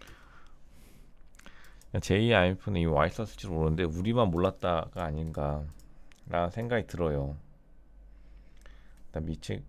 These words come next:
미국 정부 채권은 십 년 물이 거의 오 프로대를 찍고 있고 이미 와 있었던 게 아닌가. 그래-, 그래서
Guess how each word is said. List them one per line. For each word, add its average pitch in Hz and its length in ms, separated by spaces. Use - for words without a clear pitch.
미국 92 420
정부 87 340
채권은 98 640
십 - 220
년 98 340
물이 85 720
거의 80 180
오 78 160
프로대를 90 1040
찍고 - 280
있고 - 440
이미 117 160
와 90 200
있었던 131 300
게 120 80
아닌가. 80 500
그래-, 135 300
그래서 117 560